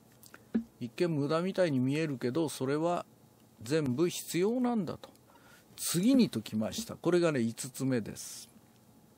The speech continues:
次に職は人の天なり。これがね、天なんです。食事というものは。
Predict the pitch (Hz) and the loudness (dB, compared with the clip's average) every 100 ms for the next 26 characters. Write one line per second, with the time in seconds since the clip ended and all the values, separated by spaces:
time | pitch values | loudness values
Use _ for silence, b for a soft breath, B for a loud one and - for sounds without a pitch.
0 | - - - - B B B B B B | -20 -20 -20 -20 B B B B B B
1 | - - 180 233 269 143 - - 147 247 | -8 -2 2 4 4 4 2 0 0 2
2 | 220 - - - - 247 254 202 - 202 | 2 0 -8 -8 -2 0 2 0 0 0
3 | 196 - - - - - - - - - | 0 -4 -10 -14 -20 -20 -20 -20 -20 -12
4 | - 226 226 185 92 87 107 - 180 175 | -10 -10 -12 -10 -8 -8 -6 -2 0 0
5 | 123 104 92 - - - - 113 107 135 | -2 -2 -6 -8 -8 -10 -8 -8 -6 -6
6 | 123 - 113 110 120 117 113 113 101 - | -6 -4 -2 0 -2 -2 -2 -2 -4 -10